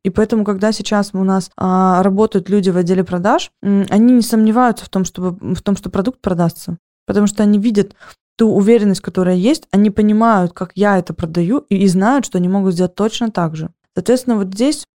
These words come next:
такой, наверное, знаете, не знаю, пускай это будет философский момент, что за то, как развивается ваш бизнес, отвечаете только вы,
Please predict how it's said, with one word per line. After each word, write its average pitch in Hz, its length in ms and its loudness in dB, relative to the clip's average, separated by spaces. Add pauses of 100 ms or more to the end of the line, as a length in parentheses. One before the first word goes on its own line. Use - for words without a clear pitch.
(120)
такой, 220 260 -4
наверное, 190 380 2
знаете, 202 520 -4 (320)
не 226 160 2
знаю, 220 240 4
пускай 190 240 0
это 247 140 -4
будет 196 180 -2
философский 202 640 -2
момент, 190 480 -2 (340)
что 185 560 -2
за 190 720 0 (420)
то, 233 160 4
как 185 200 -8
развивается 190 460 -2
ваш 233 200 0
бизнес, 175 500 -2 (100)
отвечаете 254 580 -2
только 185 320 -4
вы, 170 320 -2